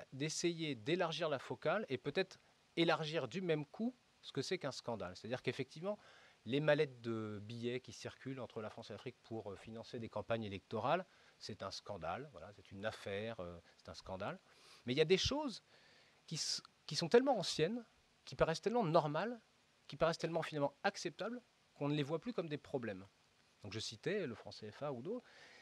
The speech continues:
Le pro-, le, le problème, j'allais dire, c'est que pour beaucoup de Français, ça n'est pas un problème, mais pour beaucoup d'Africains, c'en est un.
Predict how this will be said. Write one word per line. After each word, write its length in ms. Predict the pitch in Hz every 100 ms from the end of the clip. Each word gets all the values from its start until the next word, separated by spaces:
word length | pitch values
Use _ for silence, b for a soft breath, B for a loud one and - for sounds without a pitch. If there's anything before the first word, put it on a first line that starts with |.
| B -
Le 120 | 139
pro-, 200 | - -
le, 240 | - 135 117 B B B
le 100 | 117
problème, 300 | - 143 226
j'allais 200 | 160 139
dire, 180 | 190 233
c'est 140 | - 135
que 200 | 127 120 _
pour 120 | 147 135
beaucoup 200 | - 214
de 40 |
Français, 260 | - - 160
ça 160 | 117
n'est 120 | 107
pas 160 | - 214
un 80 | 180
problème, 320 | 170 165 185 - -
mais 80 | 131
pour 140 | 143
beaucoup 180 | 147 202
d'Africains, 360 | - 147 208
c'en 180 | 202 120
est 160 | 117
un. 80 | 107